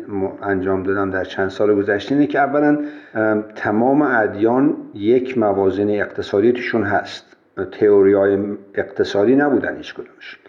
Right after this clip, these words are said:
ولکن بسته به زمانی که، بستگی به زمانی که اون دین اومده، یک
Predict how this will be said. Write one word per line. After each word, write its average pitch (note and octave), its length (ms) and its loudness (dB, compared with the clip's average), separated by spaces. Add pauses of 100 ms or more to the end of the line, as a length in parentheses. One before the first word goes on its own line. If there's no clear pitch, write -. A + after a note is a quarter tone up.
(140)
ولکن C#3+ 580 2
بسته G#2 460 -4
به D#3+ 120 4
زمانی A#2+ 680 2
که، G#2+ 320 2
بستگی G2+ 580 -4
به C3+ 100 -2
زمانی A2+ 520 2
که C3+ 140 -4
اون G#2+ 160 0
دین G2+ 160 0
اومده، G2 500 0 (480)
یک - 380 0